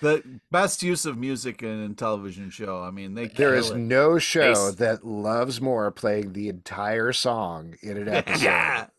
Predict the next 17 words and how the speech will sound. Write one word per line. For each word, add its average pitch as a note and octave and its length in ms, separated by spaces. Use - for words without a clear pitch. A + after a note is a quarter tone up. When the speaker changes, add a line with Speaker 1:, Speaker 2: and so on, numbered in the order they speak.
Speaker 2:
than F2 120
the F#2 140
Umbrella E2 320
Academy. - 320
Speaker 3:
And B2 220
they D3+ 180
got C#3+ 260
that C3 160
licensing A2+ 720
budge, G2 580
'cause C5 320
they're B4 180
Speaker 1:
Woo! A4 160
Speaker 3:
throwing F4 460
out C3+ 400
some A#2+ 360
money. A2 440